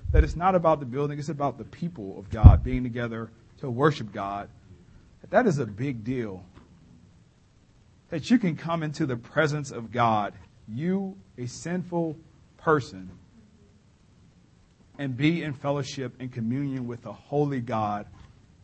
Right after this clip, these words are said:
who made everything. And not only that, this God is actually interested in you. And this God,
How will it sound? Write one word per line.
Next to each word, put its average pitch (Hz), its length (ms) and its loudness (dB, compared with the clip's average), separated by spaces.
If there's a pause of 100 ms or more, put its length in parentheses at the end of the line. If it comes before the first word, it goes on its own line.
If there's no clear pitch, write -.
(460)
who 147 120 -2
made 123 640 -4
everything. 95 600 -8 (760)
And 135 100 -8
not 156 160 6
only 156 160 4
that, 131 360 4
this 160 200 0
God 147 280 4
is 123 140 -10
actually 127 460 -6
interested 117 400 -12
in 92 160 -12
you. 95 100 -12
And 117 120 -6
this 143 140 -6
God, 131 340 0